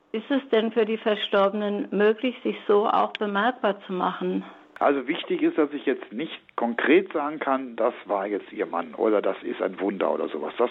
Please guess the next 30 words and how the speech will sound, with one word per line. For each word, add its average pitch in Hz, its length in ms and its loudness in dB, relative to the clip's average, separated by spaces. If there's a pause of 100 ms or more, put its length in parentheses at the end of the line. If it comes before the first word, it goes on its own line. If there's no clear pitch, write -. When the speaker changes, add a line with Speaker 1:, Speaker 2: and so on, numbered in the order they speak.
Speaker 2:
ist 139 220 -2
eine 127 240 2 (420)
Frage, 127 320 2
da 127 120 -2
müsste 117 340 -8
man, 113 260 0 (460)
äh, 117 240 4
mit 117 260 -4
Ihnen 135 240 0
länger 127 240 2
drüber 104 300 0
reden 143 320 6
und, 117 280 -6
äh, 117 280 4 (120)
einige 127 440 2
andere 123 320 0
Möglichkeiten 113 680 0
ausschließen. 80 640 -8 (500)
Grundsätzlich 156 1300 0 (720)
mit 143 320 -2
der 120 160 6
Einschränkung, 165 840 -2
die 147 80 0
ich - 80 -2
vorhin 147 240 2
schon 165 160 -4
gemacht 120 360 2
habe, 139 300 4
ist 131 220 -4
es 147 80 -10